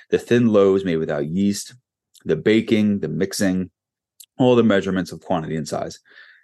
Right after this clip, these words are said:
They were also to stand every morning to thank and praise the Lord.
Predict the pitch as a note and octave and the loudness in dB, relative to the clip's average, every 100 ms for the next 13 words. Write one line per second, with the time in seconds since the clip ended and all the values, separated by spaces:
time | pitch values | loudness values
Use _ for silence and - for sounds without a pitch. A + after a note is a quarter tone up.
0 | _ G#2+ G#2 F#2 A2+ B2+ A2+ F2+ - G2 | _ 4 4 4 2 2 0 0 -2 -2
1 | F2+ F2+ G2 A2 G#2+ D#2+ D#2 D#2 E2+ E2 | -2 -4 -4 -2 -2 -4 -6 -4 -4 -4
2 | E2+ E2 F2 E2 D2 E2 F2 E2 | -6 -8 -6 -4 -4 -2 -2 -2